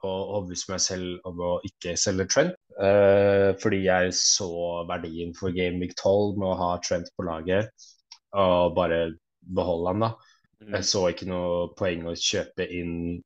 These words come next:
Speaker 1: Cancelo for basically én runde. Eh,
Speaker 2: Ja.
Speaker 1: men, eh,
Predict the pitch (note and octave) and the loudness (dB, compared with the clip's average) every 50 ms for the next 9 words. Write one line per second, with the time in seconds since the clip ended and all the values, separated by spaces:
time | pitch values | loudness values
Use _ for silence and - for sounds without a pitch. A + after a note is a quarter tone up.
0 | _ _ - F#2+ F#2 F2 - G2 F2 D#2+ E2 E2+ E2 F#2+ F#2 F2 E2 E2 - _ | _ _ -4 0 0 2 2 2 2 0 0 -4 -2 -2 -2 -2 -2 -6 -10 _
1 | _ _ _ _ G2 F2 E2+ - F#2+ E2 F#2 F2+ F2 F2 - - F2 F2 E2 E2+ | _ _ _ _ -4 -4 -2 -4 -6 -6 -4 -4 -4 -4 -2 -2 0 0 0 0
2 | F2 F2 F2 E2+ D#2+ F2 F#2 G2 G#2 - _ _ _ _ _ G2+ G2 F#2 F2+ F2+ | -2 -2 -2 -2 -2 0 0 0 -2 -4 _ _ _ _ _ 0 0 2 2 2
3 | F2 F2+ F2 E2+ E2+ E2+ E2+ E2+ F2 F2+ F2+ F#2 F2+ F2+ F2+ F2+ F2+ F2+ F2+ F2+ | 2 2 2 2 0 0 0 -2 -2 -2 -2 -2 -2 -2 -2 -2 0 0 0 -2
4 | F2 F2 | -2 -4